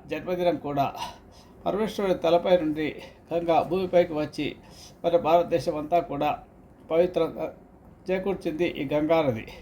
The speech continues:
ఈ జ్యేష్ఠ శుద్ధ దశమి హస్త నక్షత్రంతో కూడి, నక్షత్రంతో కూడి ఉంటే ఇంకా అత్యధిక ఫలితాలు లభిస్తాయి. ఈ మరొక అదృష్టం ఏంటంటే, ఈ విశ్వావసు సంవత్సరంలో జ్యేష్ఠ మాసంలో శుద్ధ,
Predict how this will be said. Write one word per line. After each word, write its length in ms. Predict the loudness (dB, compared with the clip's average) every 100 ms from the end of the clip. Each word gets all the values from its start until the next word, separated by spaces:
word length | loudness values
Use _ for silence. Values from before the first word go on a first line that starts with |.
| -20 -20 -20 -20 0
ఈ 200 | 4 6
జ్యేష్ఠ 320 | 6 2 2
శుద్ధ 300 | 0 0 0
దశమి 500 | 0 0 0 0 -2 -4 -14 -20 -14 -8
హస్త 200 | -2 2
నక్షత్రంతో 840 | 2 2 -2 -6 -6 -2 -2 -2 -6 -20 -20 -20 -10
కూడి, 240 | -4 -2 -2
నక్షత్రంతో 680 | -4 -4 -6 -2 0 2 2
కూడి 280 | 2 0
ఉంటే 420 | 0 0 0 0 -2
ఇంకా 220 | -8 0
అత్యధిక 500 | 4 4 2 -6 -4
ఫలితాలు 340 | -2 0 0 0
లభిస్తాయి. 540 | -2 -4 0 -2 -2 -14 -20 -20 -20 -20 -20 -14 -4
ఈ 300 | -2 -2 -4 0
మరొక 440 | 2 2 -2 -4 -4 -6
అదృష్టం 440 | -6 -2 0 0
ఏంటంటే, 560 | 0 -2 4 4 4 0
ఈ 180 | -6 -4
విశ్వావసు 680 | -4 0 0 0 2 2
సంవత్సరంలో 600 | 2 0 0 -4 -4 -4 -4
జ్యేష్ఠ 320 | -2 -2 0
మాసంలో 560 | -2 0 0 -2 -2
శుద్ధ, 280 | -4 -8 2